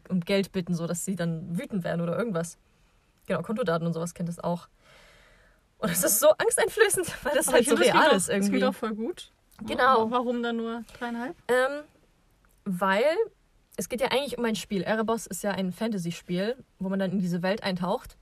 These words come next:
Speaker 1: Und das war so das, was es im ersten Teil total ausgemacht hat, wie es beschrieben war. Es war total bildlich, man hat sich richtig da reinversetzt gefühlt.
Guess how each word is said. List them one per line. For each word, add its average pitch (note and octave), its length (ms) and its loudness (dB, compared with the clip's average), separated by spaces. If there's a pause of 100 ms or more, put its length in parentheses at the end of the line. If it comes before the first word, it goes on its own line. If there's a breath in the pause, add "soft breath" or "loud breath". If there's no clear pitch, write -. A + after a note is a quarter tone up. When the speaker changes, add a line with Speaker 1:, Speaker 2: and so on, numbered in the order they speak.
(720 soft breath)
Speaker 1:
Und G3+ 100 2
das B3 120 0
war C4 100 4
so C4 100 0
das, B3 180 2
was B3+ 120 0
es G#3+ 120 -2
im G#3 80 -2
ersten A3+ 240 0
Teil A3+ 120 -4
total G3+ 220 -4
ausgemacht G3+ 380 -4
hat, F#3+ 120 -2
wie G3+ 80 -2
es F#3+ 100 -6
beschrieben A#3 640 -4
war. A3+ 220 2
Es - 120 -6
war G3+ 60 -6
total G3 320 -4
bildlich, A3+ 400 -4
man G#3 100 -2
hat G3+ 120 -2
sich - 160 -16
richtig A3 260 -8
da G3 120 -2
reinversetzt A3 600 -4
gefühlt. C#4 480 -10